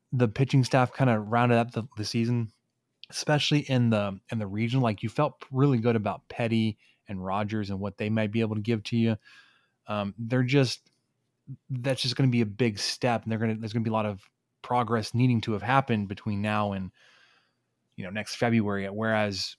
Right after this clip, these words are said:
Molina was there, he was gonna be your guy. Um, I mean, this one sucks, like losing what's his face to the, the Aggies a couple years ago.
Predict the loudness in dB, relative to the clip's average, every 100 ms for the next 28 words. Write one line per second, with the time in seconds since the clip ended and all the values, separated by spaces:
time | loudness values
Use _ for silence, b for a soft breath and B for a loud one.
0 | -6 0 6 6 4 0 -4 -4 -6 -12
1 | -20 _ -6 -4 -2 -2 -2 -6 -6 -4
2 | -2 -2 -4 -10 -16 _ -12 -10 -8 -12
3 | -14 -20 -6 0 2 2 2 2 0 -2
4 | -2 -6 -6 -6 -10 -16 -8 -2 -2 -2
5 | -2 -4 -6 -12 -10 -10 -10 -12 -12 -10
6 | -8 -4 -4 -4 -8 -12 -14 -14 -14 -14
7 | -14 -14